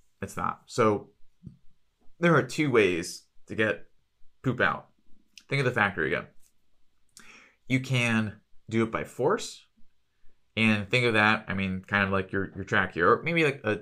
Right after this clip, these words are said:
a tube of toothpaste here. You can just, like, squeeze it out. That's how those things will happen. This is why a lot of people, they'll do the coffee enemas, or maybe, "Oh, um, not, you know, I'm not properly regulated. I need more,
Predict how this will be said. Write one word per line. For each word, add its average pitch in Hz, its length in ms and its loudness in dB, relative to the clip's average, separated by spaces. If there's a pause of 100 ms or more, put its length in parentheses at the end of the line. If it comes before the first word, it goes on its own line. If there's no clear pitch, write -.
a 101 200 2
tube 120 360 -4
of 101 120 -4
toothpaste 92 440 -8
here. - 220 -8 (420)
You 131 160 0
can 123 300 -2
just, 113 220 0
like, - 160 -6
squeeze 135 580 -2
it 113 60 2
out. 71 340 0 (880)
That's 104 280 -4
how 101 160 4
those 95 180 0
things 92 180 -6
will 92 80 -6
happen. 92 240 -4
This 143 140 -2
is 131 140 0
why 117 140 4
a 110 60 6
lot 104 100 6
of - 60 -8
people, 110 220 -2
they'll 95 300 0 (640)
do 120 320 0
the 107 80 -2
coffee 98 300 0
enemas, 117 360 0
or 110 240 0 (140)
maybe, 104 340 -4 (200)
"Oh, 160 260 2 (240)
um, 113 560 4 (540)
not, 107 420 0 (120)
you 98 100 -12
know, 92 100 -4
I'm 101 180 -4
not 101 260 -2 (120)
properly 107 360 0
regulated. 95 600 -2 (180)
I 92 60 -8
need 95 220 -4
more, 95 380 -2